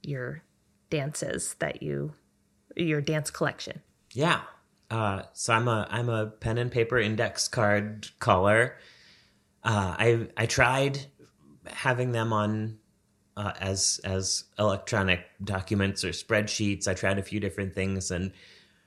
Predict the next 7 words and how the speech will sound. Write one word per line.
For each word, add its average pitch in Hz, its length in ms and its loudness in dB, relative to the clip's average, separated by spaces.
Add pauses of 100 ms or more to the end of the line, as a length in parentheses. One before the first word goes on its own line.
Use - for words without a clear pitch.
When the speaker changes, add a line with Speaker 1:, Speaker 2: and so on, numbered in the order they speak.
(720)
Speaker 2:
nothing, 156 420 2
w-, 156 200 2 (240)
nothing 151 340 2
was 147 160 2
able 117 260 0
to 117 180 -4
recreate 101 800 -4